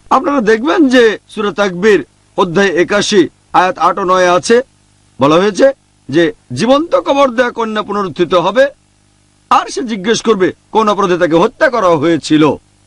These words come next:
শেষ বিচারের দিনে সে জিজ্ঞেস করবে কোন অপরাধে তাকে হত্যা করা হয়েছে। তাহলে মেয়ে শিশু হত্যা করা সম্পূর্ণভাবে নিষিদ্ধ ইসলামে। সত্যি বলতে ইসলাম ধর্মে সব ধরনের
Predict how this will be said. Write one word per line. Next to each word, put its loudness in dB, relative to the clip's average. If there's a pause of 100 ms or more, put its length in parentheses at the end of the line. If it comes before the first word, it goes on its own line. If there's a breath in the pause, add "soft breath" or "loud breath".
(260)
শেষ 0
বিচারের 0
দিনে 2 (160)
সে 2
জিজ্ঞেস -2
করবে 2 (120)
কোন 2
অপরাধে 0
তাকে -4
হত্যা -2
করা 0
হয়েছে। 2 (120)
তাহলে 2
মেয়ে 0
শিশু -2
হত্যা -2
করা -2
সম্পূর্ণভাবে 2 (600)
নিষিদ্ধ -4
ইসলামে। 0 (220)
সত্যি -2
বলতে 0 (340)
ইসলাম 0
ধর্মে 0 (140)
সব -4
ধরনের 0